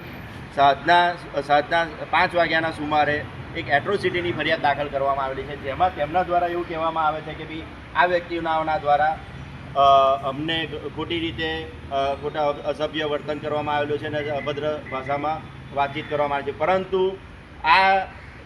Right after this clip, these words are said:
જે, જે, જે સમય દરમિયાન ઘટના બનેલી છે, ત્યાં આગળ નડિયાદ ટાઉન પોલીસ સ્ટેશનના ચાર પોલીસ કર્મચારીઓ, ડિસ્ટાફના ચાર પોલીસ કર્મચારીઓ ત્યાં આગળ હાજર હતા. તે સમય દરમિયાન, અ, નડિયાદના ડી વાય એસ પી સાહેબશ્રી પણ નાઓના પણ ત્યાં આગળ આ-, આવી ગયેલા હતા.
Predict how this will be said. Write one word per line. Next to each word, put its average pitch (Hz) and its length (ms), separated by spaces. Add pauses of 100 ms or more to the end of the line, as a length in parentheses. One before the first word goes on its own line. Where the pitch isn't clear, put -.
જે, 185 140
જે, 170 200
જે 160 300
સમય 175 260
દરમિયાન 165 300
ઘટના 151 300
બનેલી 165 320
છે, 175 100
ત્યાં 175 360
આગળ 175 180
નડિયાદ 180 460
ટાઉન 185 180
પોલીસ 175 260
સ્ટેશનના 170 400
ચાર 175 300
પોલીસ 180 260
કર્મચારીઓ, 160 460
ડિસ્ટાફના 170 500
ચાર 165 240
પોલીસ 156 200
કર્મચારીઓ 151 440
ત્યાં 151 240
આગળ 151 180 (100)
હાજર 139 260
હતા. 160 260 (760)
તે 185 160
સમય 185 240
દરમિયાન, 175 440
અ, 151 240
નડિયાદના 175 760 (100)
ડી 147 120
વાય 165 100
એસ 156 120
પી 170 100
સાહેબશ્રી 160 380
પણ 170 120
નાઓના 165 380
પણ 170 160
ત્યાં 165 280
આગળ 165 220 (520)
આ-, 156 240
આવી 160 140
ગયેલા 160 460
હતા. 165 220